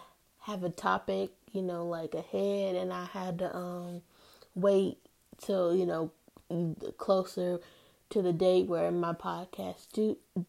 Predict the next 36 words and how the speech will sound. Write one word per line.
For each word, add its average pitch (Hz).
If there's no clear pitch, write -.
do 196
drop, 190
and 185
I 190
felt, 233
you 214
know, 202
just 185
led 185
to 190
just 185
talk 196
about 180
people 262
need 202
to 190
start 175
preparing -
for 196
Jesus 175
to 196
come 185
back. 180
Now, 226
I 233
know 240
this 269
episode 262
might 196
be 214
a 208
little 202
bit 190
similar 202
to 185
the 175